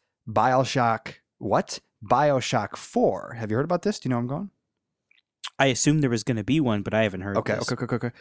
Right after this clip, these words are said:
Speaker 1: BioShock four, uh, there, there are supposed job listings that have been found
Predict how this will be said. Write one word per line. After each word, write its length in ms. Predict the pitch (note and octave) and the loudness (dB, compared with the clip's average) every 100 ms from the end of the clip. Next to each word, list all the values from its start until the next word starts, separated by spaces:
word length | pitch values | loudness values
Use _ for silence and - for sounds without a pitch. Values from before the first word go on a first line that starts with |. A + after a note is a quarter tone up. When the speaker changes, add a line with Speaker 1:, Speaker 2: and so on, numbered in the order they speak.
| _ G#2+ | _ 2
Speaker 1:
BioShock 540 | G#2+ C3+ C3+ B2+ B2 | 4 4 2 0 0
four, 560 | - G3 F3 G2+ G2+ - _ - | -2 2 2 2 -2 -6 _ -4
uh, 420 | G2 F2+ F2 F#2 - _ _ | -2 -2 -4 -6 -10 _ _
there, 240 | B2+ B2 A#2 | -2 -2 2
there 180 | B2 | 2
are 280 | A2+ G#2 G#2 | 4 2 -2
supposed 540 | - - C3 C3 A#2+ G2 | -6 -2 2 2 0 0
job 280 | C#3 D3 B2+ | 2 2 2
listings 440 | A2 - G#2 G#2+ | -4 -4 -4 -2
that 80 | G2+ | -4
have 100 | F#2+ | -4
been 120 | F#2+ | -8
found 440 | F#2 F3 C#3 G2+ | -2 0 0 -2